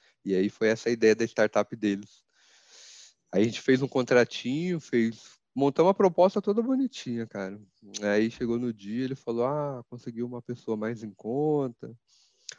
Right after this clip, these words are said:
O que vocês tão querendo fazer é legal, tal, mas a gente precisa apagar o fogo primeiro." Aí eu falei, "Ah, não, beleza, eu te entendo."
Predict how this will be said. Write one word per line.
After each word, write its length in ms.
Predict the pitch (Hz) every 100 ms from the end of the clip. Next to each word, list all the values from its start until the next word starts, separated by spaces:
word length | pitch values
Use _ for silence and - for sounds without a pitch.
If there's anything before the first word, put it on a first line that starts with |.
| _
O 60 | -
que 100 | 117
vocês 260 | 117 139 120
tão 120 | 120
querendo 260 | 131 117
fazer 300 | 120 113 98
é 60 | 110
legal, 560 | 110 90 90 107 131 117
tal, 400 | - 101 120 120
mas 240 | 104 98 95 _ _ -
a 40 |
gente 180 | 98 113
precisa 360 | - - 113 110
apagar 320 | - 104 101
o 60 |
fogo 380 | 104 - 101 101
primeiro." 680 | 92 98 87 92 120 135 131 _ _ _ _ _ _ _ _ _ - - _
Aí 180 | - 165
eu 100 | 285
falei, 220 | - 359
"Ah, 140 | 113 98
não, 200 | 180 254
beleza, 500 | 214 294 208 180 170
eu 40 |
te 140 | -
entendo." 400 | 214 190 180 233